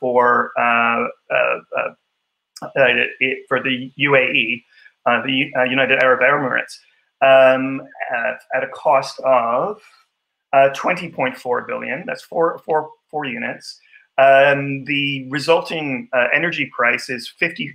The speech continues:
uh, fifty dollars U S per megawatt hour. Now, for comparison, offshore wind from the U S Energy Information Office put offshore wind a-, as of February this year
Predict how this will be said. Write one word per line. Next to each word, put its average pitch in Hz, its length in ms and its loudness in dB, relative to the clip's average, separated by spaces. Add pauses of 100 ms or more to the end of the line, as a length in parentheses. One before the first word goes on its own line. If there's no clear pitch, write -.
uh, 131 60 -12
fifty - 240 -12
dollars 135 400 2
U 131 100 -2
S - 360 -4
per 127 160 0
megawatt 123 360 0
hour. 113 340 -2 (200)
Now, 123 60 -4
for 139 160 -4
comparison, 170 720 0
offshore 170 600 2
wind 151 480 -2 (800)
from 147 300 0
the 139 380 -4
U 156 180 -2
S 165 240 -2 (140)
Energy 151 320 -4
Information 147 480 -4
Office 123 540 -4 (340)
put 147 200 0
offshore 160 440 0
wind 143 480 -4
a-, 147 280 -2
as 143 100 -2
of 143 120 -10
February 175 280 0
this 143 160 -10
year 135 380 -2